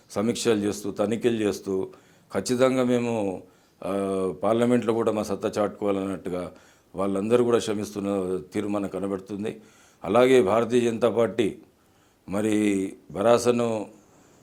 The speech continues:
ఆ, డీలబడిన కారణంగా భారతీయ జనతా పార్టీ కూడా ఆచితూచిగా వివరిస్తూ మరి ఖచ్చితంగా మేము పది సీట్లు గెలుస్తామని చెప్పి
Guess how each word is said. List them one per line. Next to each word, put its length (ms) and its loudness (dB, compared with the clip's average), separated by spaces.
ఆ, 100 -4
డీలబడిన 560 4
కారణంగా 640 -2
భారతీయ 440 4
జనతా 280 4
పార్టీ 280 4
కూడా 400 2
ఆచితూచిగా 760 2
వివరిస్తూ 680 0
మరి 140 -2
ఖచ్చితంగా 500 0
మేము 200 -2
పది 200 0
సీట్లు 260 -4
గెలుస్తామని 560 -2
చెప్పి 380 -4